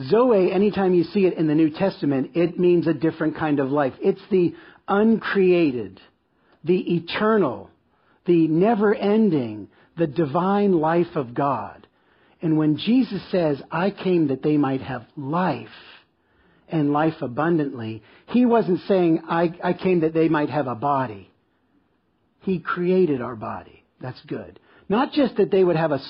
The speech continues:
soul. Mind, will, and emotions, Jesus had them all too, and they're beautiful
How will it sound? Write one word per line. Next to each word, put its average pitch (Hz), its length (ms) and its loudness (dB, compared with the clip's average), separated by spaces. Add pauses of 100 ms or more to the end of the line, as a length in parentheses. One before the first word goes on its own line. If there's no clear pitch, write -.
soul. 151 540 0 (320)
Mind, 175 400 2
will, 202 160 4
and 190 80 4
emotions, 175 560 0
Jesus 165 320 0
had 165 200 -2
them 165 120 0
all 156 180 0
too, 143 280 -2
and 123 120 -6
they're 135 100 0
beautiful 139 580 0